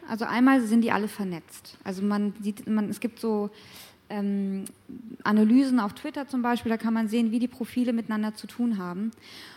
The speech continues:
Und die sind wahnsinnig koordiniert. Also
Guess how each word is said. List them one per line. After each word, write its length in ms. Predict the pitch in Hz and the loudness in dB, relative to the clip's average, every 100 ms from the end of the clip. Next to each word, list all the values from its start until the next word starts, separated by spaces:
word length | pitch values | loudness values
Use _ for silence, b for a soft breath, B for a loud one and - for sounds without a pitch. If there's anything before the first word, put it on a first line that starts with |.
| B B - | B B -4
Und 480 | 214 220 214 - 233 | 4 4 2 -2 0
die 100 | 226 | 4
sind 300 | 240 233 - - | 4 4 0 -8
wahnsinnig 680 | 190 202 240 247 226 226 | 0 4 6 6 4 0
koordiniert. 760 | - 208 202 196 185 170 - - | -4 -4 -2 -2 -2 -6 -12 -16
Also 300 | - 190 202 | -8 -8 -6